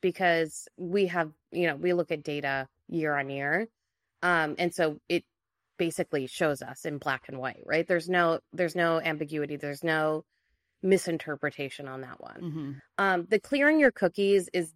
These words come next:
Speaker 1: definitely a, um, a myth. That is absolutely not something that happens. Um, <clears throat> you know, I think that's, that's actually illegal, I think, in some, some parts of the world to, um, to adjust the price based on, based on things like that. So that's not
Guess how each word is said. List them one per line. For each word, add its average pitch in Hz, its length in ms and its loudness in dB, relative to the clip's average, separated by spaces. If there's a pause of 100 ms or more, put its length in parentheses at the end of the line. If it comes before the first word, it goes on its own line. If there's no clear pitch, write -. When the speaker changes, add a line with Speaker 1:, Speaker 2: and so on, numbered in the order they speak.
Speaker 1:
definitely 175 1000 0
a, 151 560 0 (480)
um, 147 460 -2 (120)
a 170 60 2
myth. 151 360 2 (220)
That 165 180 2
is 160 260 0
absolutely 156 520 -2
not 143 360 -4
something 139 300 -6
that 135 120 -8
happens. 233 680 -2 (420)
Um, 151 540 0 (180)
<clears throat> - 180 -16 (220)
you 196 120 2
know, 165 120 0
I 170 120 2
think 165 240 -4 (180)
that's, - 480 -2 (260)
that's 196 220 -6
actually 175 260 -4
illegal, 151 360 -2
I 131 100 -4
think, 139 420 -16
in 147 220 -6
some, 143 240 -4 (300)
some 147 200 -8
parts 143 240 -4
of 139 80 -10
the 143 80 -4
world 135 260 -2
to, 135 260 -2 (760)
um, 143 400 -2
to 131 120 -2
adjust 147 340 -2
the 147 80 -8
price 135 320 -8
based 135 240 -12
on, 127 280 -12
based 143 200 -6
on 139 80 -12
things 143 220 -12
like 147 220 -8
that. - 180 -10
So 196 140 6
that's 196 340 0
not 175 320 6